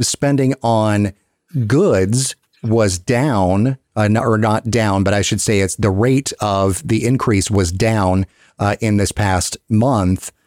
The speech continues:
uh, for October, um, when they released those numbers. But the rate of spending for, you know, services, going out to eat, experiences, things like that, that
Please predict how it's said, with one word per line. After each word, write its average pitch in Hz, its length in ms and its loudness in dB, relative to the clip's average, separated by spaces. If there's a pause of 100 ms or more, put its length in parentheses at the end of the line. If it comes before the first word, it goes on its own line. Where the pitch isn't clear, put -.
(220)
uh, 95 360 0
for 107 180 -2
October, 107 800 0 (480)
um, 92 400 0
when 107 140 2
they 101 100 2
released 104 320 2
those 123 160 2
numbers. 98 380 0 (420)
But 127 500 0
the 110 280 2
rate 113 680 0
of 107 220 0
spending 104 520 0
for, 101 540 0
you 110 100 0
know, 87 100 0
services, 117 880 0 (300)
going 117 220 2
out 107 180 -2
to 117 80 -2
eat, 110 180 2
experiences, 110 680 0
things 107 200 0
like 98 200 -2
that, 113 300 0
that 120 380 -2